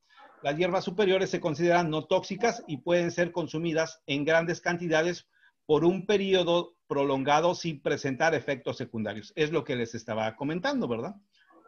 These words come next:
Eh, su servidor, ya desde el dos mil diez, su servidor, mi esposa, mis hijos, desde el dos mil diez, todos los días, todos los días, todos los días, una taza de café, té o chocolate, ¿verdad?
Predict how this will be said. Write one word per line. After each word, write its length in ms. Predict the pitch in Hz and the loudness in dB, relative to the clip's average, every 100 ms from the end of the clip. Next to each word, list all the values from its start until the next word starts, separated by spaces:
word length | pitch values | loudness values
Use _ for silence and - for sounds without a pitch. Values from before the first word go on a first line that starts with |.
| - | -8
Eh, 400 | 120 120 120 123 - | -4 -2 -2 -6 -14
su 200 | - - | -16 -12
servidor, 640 | 123 165 156 202 185 170 - _ _ _ | -2 0 2 4 4 2 -4 _ _ _
ya 420 | 127 120 147 160 | -8 0 2 2
desde 380 | 151 139 135 135 | 2 -4 -4 -2
el 80 | 123 | -4
dos 180 | 135 127 | -4 -2
mil 180 | 175 | -2
diez, 440 | 180 175 175 175 - _ _ | 2 2 2 -4 -14 _ _
su 160 | - 123 | -12 -4
servidor, 640 | 143 127 127 147 156 156 | -2 -2 0 2 2 2
mi 100 | 135 | -2
esposa, 560 | 120 - 170 165 147 143 | -4 -2 0 0 0 0
mis 240 | 135 117 | -2 -4
hijos, 380 | 175 139 147 143 | -6 -4 -6 -4
desde 260 | 139 131 131 | -2 0 -2
el 80 | |
dos 180 | 123 123 | -2 -4
mil 160 | 151 151 | -4 -2
diez, 380 | 170 190 - _ _ _ _ _ | 0 -2 -6 _ _ _ _ _
todos 280 | 170 202 185 | 4 4 2
los 120 | 160 | 0
días, 460 | 196 214 208 - _ | 0 2 0 -6 _
todos 240 | 175 190 | 2 4
los 160 | 170 147 | 2 0
días, 480 | 202 214 196 - _ | 0 0 -2 -8 _
todos 180 | 185 190 | 0 2
los 140 | 160 | 2
días, 380 | 180 220 - - | 2 2 0 -8
una 320 | - 156 147 | -8 -4 -2
taza 260 | 151 131 143 | -2 -2 0
de 140 | 127 | 0
café, 380 | 127 127 185 196 | -2 -2 -2 -2
té 200 | 202 175 | -2 -2
o 100 | 190 | -2
chocolate, 520 | 180 127 117 110 - | -4 -8 -8 -8 -12
¿verdad? 320 | 110 143 220 | -8 -6 -6